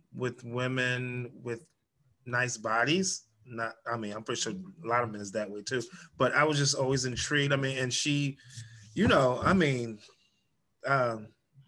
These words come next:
you know, um, just, they would, I don't know what they ate. I mean, they eat something now, but I don't know what they ate. I don't know what they ate back then, but I was just always intrigued.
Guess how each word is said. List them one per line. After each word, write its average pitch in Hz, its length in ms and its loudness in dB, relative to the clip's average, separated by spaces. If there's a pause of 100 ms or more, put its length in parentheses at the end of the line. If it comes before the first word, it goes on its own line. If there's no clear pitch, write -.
(160)
you 170 100 -2
know, 120 340 2
um, 127 300 0
just, - 480 0 (560)
they 139 140 4
would, 160 340 2
I 127 60 4
don't 151 100 4
know 160 60 2
what 170 140 2
they 175 160 4
ate. 160 300 4
I 131 60 2
mean, 139 120 0
they 151 160 6
eat 180 180 2
something 170 260 4
now, 185 260 8
but 139 160 0
I 135 60 4
don't 170 120 4
know 170 80 4
what 170 120 2
they 160 180 2
ate. 170 260 4 (520)
I 139 80 2
don't 165 80 4
know 170 100 6
what 165 80 4
they 165 200 4
ate 156 160 4
back 160 240 6
then, 156 220 4
but 127 260 -2 (680)
I 151 80 10
was 196 160 8
just 190 220 6
always 185 320 8
intrigued. 151 460 2